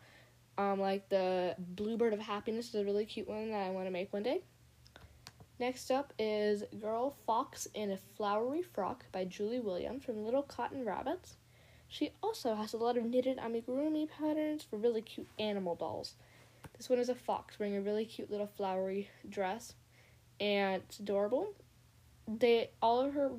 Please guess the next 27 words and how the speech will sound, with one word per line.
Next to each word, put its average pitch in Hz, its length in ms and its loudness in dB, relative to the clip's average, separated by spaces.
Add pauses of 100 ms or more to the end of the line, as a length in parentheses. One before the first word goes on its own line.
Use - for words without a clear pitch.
patterns 226 400 -2
have 208 140 -2
just 208 180 -6
so 240 60 -4
much 220 220 -4
character, 311 800 0 (380)
so 302 220 2
much, 285 720 -2 (1300)
so 311 180 0
much 320 260 -2
character, 240 340 -2
so 349 120 -2
much 320 100 -6
personality 220 720 0
to 220 120 -2
them. 214 360 -2 (520)
So, 294 320 6 (160)
so 240 260 2
cute. - 320 -6 (1500)
The 247 80 2
next 254 220 2
one 349 180 4
is 233 260 8
Tsutsu - 760 0
Bear 226 300 4
by 220 240 0
Cynthia 302 480 0